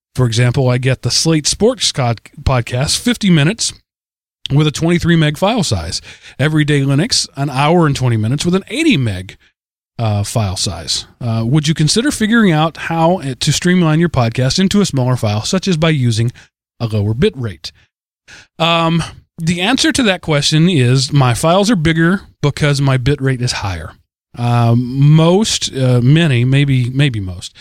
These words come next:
podcasts out there have sort of standardized on sixty-four kilobit mono, uh, for their, um,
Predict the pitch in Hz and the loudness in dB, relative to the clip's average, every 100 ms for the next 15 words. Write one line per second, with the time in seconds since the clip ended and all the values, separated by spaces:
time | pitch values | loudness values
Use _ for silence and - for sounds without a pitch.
0 | - - _ _ 147 143 143 135 - 123 | -20 -20 _ _ 0 0 0 0 2 0
1 | 117 120 120 117 147 127 - 165 170 175 | 2 2 2 2 0 0 0 0 2 2
2 | 160 139 139 139 139 - - _ _ - | 2 2 2 2 0 -4 -18 _ _ -2
3 | 120 110 - 190 190 165 160 156 151 147 | 0 0 -2 -2 -2 0 2 4 4 2
4 | 139 - 151 143 131 123 - - _ 123 | 0 -2 0 0 0 -2 -6 -12 _ -2
5 | 127 127 123 113 110 107 - _ _ - | 2 2 4 4 4 2 -2 _ _ -4
6 | 107 104 - 127 117 110 110 107 107 _ | -2 0 -2 0 2 2 2 2 -2 _
7 | _ _ _ _ _ _ _ 107 104 101 | _ _ _ _ _ _ _ -2 0 0
8 | 101 104 | -2 -4